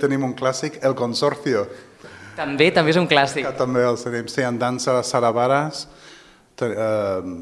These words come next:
Speaker 1: amb Sombres aquesta vegada, ja va venir amb Voces, que és una meravella. Ehm, també de dansa, bueno, en dansa, La Bella Dorment, i també un espectacle que està molt bé, que és la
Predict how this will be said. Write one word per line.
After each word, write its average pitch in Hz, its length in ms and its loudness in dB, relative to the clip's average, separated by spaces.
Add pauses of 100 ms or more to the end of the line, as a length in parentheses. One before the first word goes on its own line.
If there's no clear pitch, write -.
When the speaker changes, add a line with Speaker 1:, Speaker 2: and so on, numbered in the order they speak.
(420)
Speaker 1:
amb 101 160 -10
Sombres 120 480 -2
aquesta 113 320 -6
vegada, 127 240 -2
ja 117 100 -4
va 113 140 -4
venir 110 300 -6
amb 104 280 -10
Voces, 110 400 -6
que - 80 -12
és 107 80 -12
una 107 160 -8
meravella. 120 640 -6 (460)
Ehm, 113 760 -4
també 120 320 -4
de 117 120 -2
dansa, 113 540 -6
bueno, 110 220 -8
en 107 120 -8
dansa, 110 400 -6 (680)
La 104 360 -6
Bella 107 240 -4
Dorment, 107 460 -6 (800)
i 156 140 -2 (100)
també 127 320 -2
un 127 200 -6
espectacle 113 480 -8
que - 80 -12
està 113 200 -8
molt 113 200 -6
bé, 120 120 -6
que 127 120 -6
és 113 120 -10
la 123 420 -6